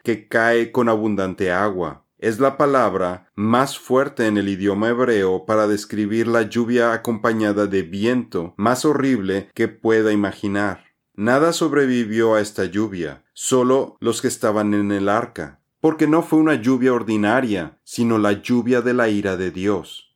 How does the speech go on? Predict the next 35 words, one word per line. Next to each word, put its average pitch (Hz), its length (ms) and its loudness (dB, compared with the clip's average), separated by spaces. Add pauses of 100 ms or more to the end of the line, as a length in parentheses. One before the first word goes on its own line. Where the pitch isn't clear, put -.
(160)
Y 110 100 -10
como 98 280 0
vimos, 101 720 -2
ni 113 120 -2
siquiera 123 540 -2
provenía 131 640 0
de 107 140 2
nubes, 110 640 -2
sino 117 320 0
directamente 113 1040 0
del 113 300 0
enrejado 104 760 0
de 98 80 -2
las 90 220 -4
ventanas 92 560 -4
del 90 180 -4
cielo, 90 640 -4
por 98 160 0
el 98 200 -2
cual 104 340 2
descendía 104 640 0 (180)
agua 117 380 2
de 92 120 -2
forma 98 360 -2
desenfrenada, 92 1040 -4
en 110 180 -2
forma 117 320 2
de 110 180 2
chorros 117 600 0 (180)
en 110 160 0
lugar 110 280 2
de 110 100 2
gotas 104 380 0
de 92 140 -4
lluvia, 98 580 -4